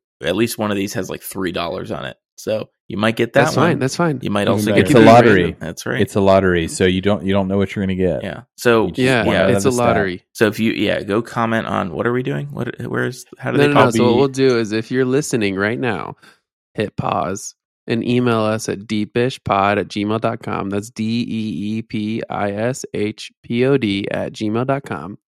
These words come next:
Speaker 2: Email us, include that you're listening to this, that you want the gift card, and we will legit
Speaker 1: We'll pick a
Speaker 2: send you a
Speaker 1: random,
Speaker 2: picture of
Speaker 1: a
Speaker 2: one of the gift cards.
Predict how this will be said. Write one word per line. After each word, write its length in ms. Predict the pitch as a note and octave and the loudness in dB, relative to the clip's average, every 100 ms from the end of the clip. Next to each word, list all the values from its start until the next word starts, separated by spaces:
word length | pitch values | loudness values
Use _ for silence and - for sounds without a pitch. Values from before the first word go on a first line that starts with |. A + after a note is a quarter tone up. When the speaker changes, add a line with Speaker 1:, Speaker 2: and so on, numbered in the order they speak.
| _ _ _ _ _ _ _ _ | _ _ _ _ _ _ _ _
Speaker 2:
Email 320 | B2 B2 C3 C3+ | -2 0 2 0
us, 240 | D3 D3 | 0 -2
include 400 | A#2 A2 B2 A#2+ | -6 -4 -2 0
that 100 | A2 | 0
you're 140 | G#2 G#2+ | 0 0
listening 380 | A2+ - B2+ B2 | -2 0 0 0
to 80 | |
this, 340 | A#2 A#2 C3+ - | 2 0 0 -2
that 280 | A2 G2+ - | -4 -4 -4
you 140 | G#2+ | -4
want 260 | G2+ G#2+ - | -4 -4 -4
the 100 | B2 | -2
gift 220 | A2+ G#2 | -2 -2
card, 400 | - G2 G2+ A2 _ _ _ _ _ _ | -6 -6 -6 -8 _ _ _ _ _ _
and 140 | - A2 | -8 -2
we 120 | A#2+ | 2
will 160 | C3+ B2+ | 2 2
legit 580 | A#2+ A2 A2+ A2 - - _ - | 0 -2 -2 -2 -4 -14 _ -14
Speaker 1:
We'll 80 | |
pick 180 | - A#2+ | -8 -6
a 40 | F2+ | -2
Speaker 2:
send 280 | - F#2 | -2 0
you 60 | G#2+ | 0
a 20 | |
Speaker 1:
random, 80 | F#2+ G#2 | 0 -2
Speaker 2:
picture 220 | G2+ G#2+ | -2 0
of 80 | G2+ | 0
Speaker 1:
a 40 | |
Speaker 2:
one 120 | G#2+ | 0
of 60 | G#2 | 0
the 100 | G#2 | 0
gift 200 | G2+ G2+ | -2 -4
cards. 360 | G2 E2+ - | -6 -8 -8